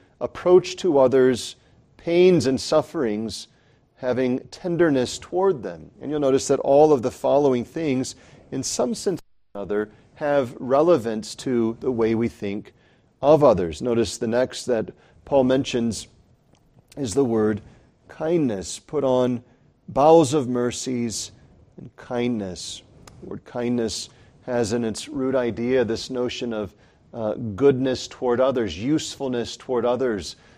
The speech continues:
that we are oriented now toward others in a purpose to do good to them and help them and be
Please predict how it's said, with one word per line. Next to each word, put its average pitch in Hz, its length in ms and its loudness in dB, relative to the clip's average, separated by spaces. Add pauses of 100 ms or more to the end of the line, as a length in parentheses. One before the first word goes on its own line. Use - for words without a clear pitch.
(120)
that 123 200 -4
we 143 200 0
are 123 360 2 (420)
oriented 160 720 6
now 139 300 4
toward 165 400 2
others 123 420 4
in 135 180 -4
a 131 80 0
purpose 151 560 -4
to 135 140 -6
do 117 200 -4 (160)
good 135 340 4
to 147 180 0
them 98 340 -4
and 104 160 -6
help 165 400 0
them 113 260 -2
and 110 140 -4
be 113 260 -2